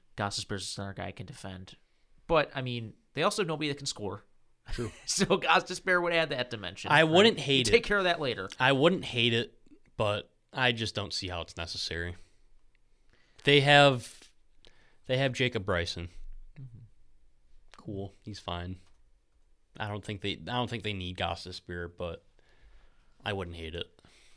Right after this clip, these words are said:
Speaker 2: if they did decide to claim him, which I don't think they can unless they use L T I R.
Speaker 1: Well, uh, and I realize he's not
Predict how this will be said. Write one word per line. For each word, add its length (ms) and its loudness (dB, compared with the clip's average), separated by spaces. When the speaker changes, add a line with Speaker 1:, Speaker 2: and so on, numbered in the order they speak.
Speaker 2:
if 140 -20
they 100 -8
did 240 -14
decide 380 -12
to 40 -20
claim 380 -10
him, 100 -12
which 200 -4
I 80 4
don't 120 -2
think 180 -6
they 100 -4
can 360 -4
unless 280 -8
they 140 -8
use 200 -8
L 140 -8
T 220 -10
I 140 -12
R. 280 -14
Speaker 1:
Well, 360 -4
uh, 260 -8
and 120 -4
I 40 0
realize 560 -4
he's 240 -12
not 240 -6